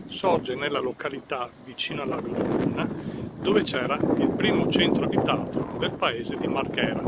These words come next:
che fu poi eliminato e portato nell'attuale, proprio per fare spazio a questo forte difensivo. Forte Marghera è collegato, come tutti gli altri che abbiamo visitato,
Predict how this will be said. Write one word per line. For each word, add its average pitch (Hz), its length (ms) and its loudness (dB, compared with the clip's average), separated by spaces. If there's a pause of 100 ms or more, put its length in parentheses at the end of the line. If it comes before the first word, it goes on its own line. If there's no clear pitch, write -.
(500)
che - 120 -4
fu - 220 -4
poi 175 320 6 (600)
eliminato - 840 -2 (420)
e 202 80 0
portato - 600 2
nell'attuale, - 880 4
proprio - 540 2
per - 300 -4
fare 180 240 0
spazio 147 540 -4
a - 160 -10
questo 180 260 -4
forte 156 380 -2
difensivo. 151 760 -6 (460)
Forte 175 320 2
Marghera 131 680 -4 (220)
è - 140 -16
collegato, 156 640 2
come 151 280 -8
tutti - 320 -6
gli 127 80 0
altri 131 380 2
che - 100 -6
abbiamo 135 340 -4
visitato, 127 760 -8